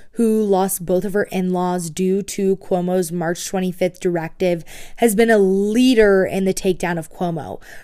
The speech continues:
Her husband is a New York firefighter that was there for nine eleven,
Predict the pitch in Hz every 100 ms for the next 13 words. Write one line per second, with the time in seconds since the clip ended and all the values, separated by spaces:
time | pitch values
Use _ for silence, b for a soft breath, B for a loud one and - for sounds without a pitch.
0 | B 240 226 185 214 202 269 285 - 196
1 | 202 180 190 190 190 214 208 202 - 180
2 | 170 180 - 180 175 180 180 185 185 151
3 | 180 180 214 214 202 175 180 170 165 180
4 | 180